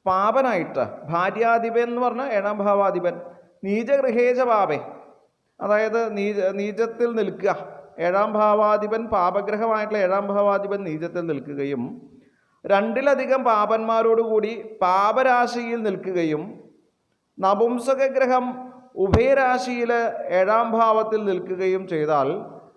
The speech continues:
രണ്ട് ഭാര്യമാരുണ്ടാവും. ഇപ്പം ഈ പറഞ്ഞതിൻ്റെ അർത്ഥം ഒന്നുകൂടി പറയാൻ ഞാൻ, ഏഴാം ഭാവാധിപൻ പാപനാവുകയും ആ ഗ്രഹം നീചത്തിൽ നിൽക്കുകയും അല്ലെങ്കിൽ രണ്ടിലധികം പാപന്മാരോട് കൂടിയിട്ട്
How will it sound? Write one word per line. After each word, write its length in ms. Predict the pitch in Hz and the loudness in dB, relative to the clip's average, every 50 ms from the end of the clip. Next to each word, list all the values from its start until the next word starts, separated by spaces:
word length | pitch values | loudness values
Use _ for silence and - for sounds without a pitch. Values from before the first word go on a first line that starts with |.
| _ - - | _ -4 -2
രണ്ട് 500 | 170 170 185 196 208 214 214 269 269 - - - - - 139 | -2 0 0 -2 -4 0 0 0 0 -2 -6 -12 -14 -14 -10
ഭാര്യമാരുണ്ടാവും. 920 | 139 151 147 156 156 156 151 160 156 156 160 143 123 123 123 117 113 104 | -2 0 0 0 0 -2 -2 -2 -2 -2 -2 -2 0 0 0 0 -2 -4
ഇപ്പം 460 | - - - - - - _ - 180 202 | -8 -12 -16 -20 -20 -20 _ -4 -4 -4
ഈ 40 | 202 202 | 0 0
പറഞ്ഞതിൻ്റെ 420 | 185 175 180 180 185 185 185 214 | -2 -2 0 -2 -4 -2 0 0
അർത്ഥം 240 | 202 180 - - 196 | 0 0 0 -4 -8
ഒന്നുകൂടി 280 | 190 175 175 180 185 185 | -6 -4 -4 -4 -4 -4
പറയാൻ 440 | 180 180 147 127 127 143 156 147 123 | -4 -2 -4 -2 -2 -4 -4 -6 -6
ഞാൻ, 200 | 117 147 214 - - | -8 -10 -10 -8 -4
ഏഴാം 360 | 151 156 175 202 220 254 247 | -2 0 2 2 0 0 0
ഭാവാധിപൻ 760 | 226 226 226 214 214 214 214 208 208 208 190 208 208 233 277 - - - - - - - _ _ _ - | 0 2 2 2 2 2 0 0 0 -2 -2 -2 -2 -2 -4 -10 -14 -18 -20 -20 -20 -20 _ _ _ -2
പാപനാവുകയും 1160 | 170 165 170 185 208 220 214 214 196 180 180 175 156 160 156 151 151 160 196 220 - - - - | 0 2 2 2 2 0 0 2 2 2 2 2 0 -2 -2 -2 -4 -4 -6 -10 -14 -18 -20 -12
ആ 220 | - 165 190 254 | -4 -2 0 0
ഗ്രഹം 380 | 269 220 208 185 170 185 202 185 | 0 0 0 0 0 0 -4 -4
നീചത്തിൽ 440 | 175 165 165 160 165 160 175 170 160 | -4 -6 -4 -6 -6 -6 -4 -4 -4
നിൽക്കുകയും 760 | 156 139 123 - 139 135 135 135 139 135 117 101 92 - - - - _ _ _ _ _ _ _ - | -4 -6 -6 -8 -6 -4 -4 -2 -2 -4 -4 -6 -10 -14 -20 -20 -20 _ _ _ _ _ _ _ -2
അല്ലെങ്കിൽ 580 | 165 180 202 220 226 226 226 247 269 285 240 - - - - - - | -2 0 0 0 -2 0 0 0 0 0 -4 -6 -10 -16 -16 -12 -2
രണ്ടിലധികം 800 | 190 196 196 208 214 254 269 277 269 240 254 240 254 262 262 | 0 0 0 2 0 0 2 2 2 0 0 0 0 0 -2
പാപന്മാരോട് 1120 | 262 - 226 214 208 208 214 214 214 247 254 254 254 254 254 254 247 247 247 247 240 240 247 | -4 -2 0 0 2 2 2 2 2 2 0 0 0 0 0 2 2 2 4 2 2 2 2
കൂടിയിട്ട് 640 | 247 233 226 208 208 208 208 202 214 214 226 233 | 0 0 -2 -2 -2 -4 -4 -2 0 0 0 -2